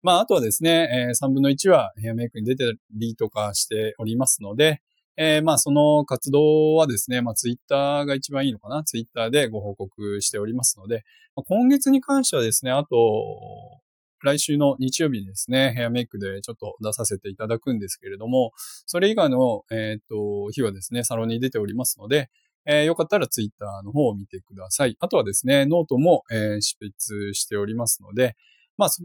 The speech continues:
このノートはですね、えーっと、紙の情報だったりとか、まあ、えーっと、絵本の紹介だったりとか、えーっ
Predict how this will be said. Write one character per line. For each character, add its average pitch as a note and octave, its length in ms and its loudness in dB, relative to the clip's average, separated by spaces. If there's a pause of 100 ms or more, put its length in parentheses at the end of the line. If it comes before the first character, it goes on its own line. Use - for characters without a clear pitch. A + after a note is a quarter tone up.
(120)
こ G#3 360 4
の G#3+ 200 0
ノ B3 180 6
ー - 40 -2
ト D#3+ 80 6
は A#2 80 6
で G#2 80 0
す - 140 -2
ね、 C3+ 200 2 (100)
え A#2 140 -4
ー A#2+ 40 -10
っ - 20 -18 (100)
と、 A#2 420 0 (1000)
紙 B2+ 200 0
の D3+ 120 4
情 D3+ 180 4
報 D#3+ 320 2 (540)
だ D#3+ 80 0
っ E3+ 40 -6
た C#3+ 120 2
り A#2 80 -4
と G#2+ 100 -4
か、 C3+ 260 4
ま C3+ 300 4
あ、 D3 60 2
え C3+ 220 6
ー - 20 2
っ - 20 -4
と、 C3 140 -2
絵 C3 80 6
本 D3+ 160 6
の A#2+ 80 2
紹 A#2 200 -2
介 B2+ 160 0
だ C3+ 100 0
っ C3 60 -4
た G2+ 100 -10
り G2 60 -14
と F#2+ 120 -20
か、 A#2+ 520 2
え G2+ 440 -10
ー - 20 -20
っ - 20 -20